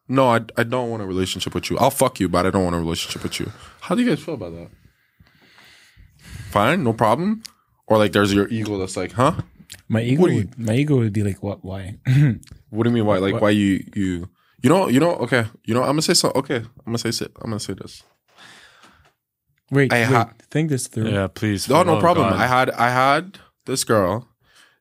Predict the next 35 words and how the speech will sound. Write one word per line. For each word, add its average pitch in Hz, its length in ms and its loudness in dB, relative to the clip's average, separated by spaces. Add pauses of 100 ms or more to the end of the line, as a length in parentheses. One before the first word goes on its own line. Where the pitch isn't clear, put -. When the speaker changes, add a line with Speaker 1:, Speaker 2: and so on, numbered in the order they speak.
(140)
Speaker 1:
that 92 600 2
wanted 104 480 0
to 92 220 0
be 90 160 -4
fuck 110 240 0
friend 80 220 -4
with 76 120 -8
me. 78 280 -6 (580)
No 78 140 -8
problem. 98 500 -2 (760)
But - 160 0
I 80 80 4
told 117 220 0
her, 82 80 -2
I 78 60 -2
said, 87 180 -2
"Listen, 92 360 -2 (200)
fuck 95 260 -8
friend 104 180 2
is 101 100 2
not 98 180 0
gonna 107 160 0
work 101 240 2
with - 140 -2
me." - 240 -4 (120)
She's - 120 -8
like, - 180 -6
"Why?" 90 240 0 (260)
I'm 85 100 -2
like, 80 140 0
"Because 76 240 -2
you're - 60 -6
gonna 78 160 2
catch 85 300 0
feelings." - 500 -2